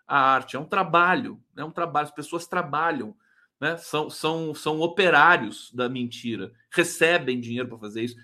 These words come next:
Você tem no Brasil, você tem no exterior, você tem em todo lugar. É, e você tem as big techs, os algoritmos que ficam ali, né, é, é, é,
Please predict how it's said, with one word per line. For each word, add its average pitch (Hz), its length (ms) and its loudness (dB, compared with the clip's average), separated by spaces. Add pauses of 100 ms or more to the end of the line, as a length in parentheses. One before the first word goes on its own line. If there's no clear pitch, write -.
Você - 160 -2
tem 165 220 0
no 147 100 -4
Brasil, 123 520 -2 (120)
você 143 160 -2
tem 156 180 -2
no 151 60 -6
exterior, 131 400 -2
você 151 120 -8
tem 180 140 -4
em 170 40 -8
todo 185 180 0
lugar. 156 520 2 (1040)
É, 120 520 2 (800)
e 156 60 4
você 151 240 2
tem 151 140 -4
as 139 100 -4
big 143 220 -4
techs, 156 440 0
os 143 160 -4
algoritmos 143 680 -2
que 196 100 -10
ficam 180 440 -6
ali, 180 380 -2 (320)
né, 185 320 2
é, 151 80 0
é, 143 200 -2
é, 151 260 -10